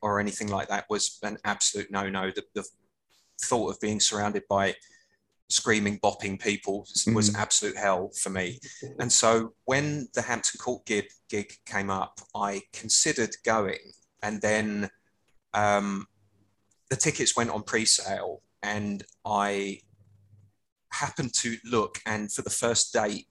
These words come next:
Speaker 1: there were two front row seats. And I thought, "Okay, it's seated. It's not gonna be,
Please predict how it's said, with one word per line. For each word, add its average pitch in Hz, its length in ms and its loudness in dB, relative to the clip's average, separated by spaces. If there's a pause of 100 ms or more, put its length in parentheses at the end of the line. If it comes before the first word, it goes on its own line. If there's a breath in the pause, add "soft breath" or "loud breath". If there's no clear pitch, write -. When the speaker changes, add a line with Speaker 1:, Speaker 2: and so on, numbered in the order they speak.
Speaker 1:
there 107 200 2
were 107 140 -4
two 120 500 0
front 110 340 2
row 101 200 2
seats. - 800 0 (840 soft breath)
And 107 120 4
I 107 80 6
thought, 107 400 0 (800)
"Okay, 104 400 0
it's 107 180 2
seated. 110 580 4 (600)
It's 113 240 2
not 113 260 0
gonna 127 200 0
be, 113 520 0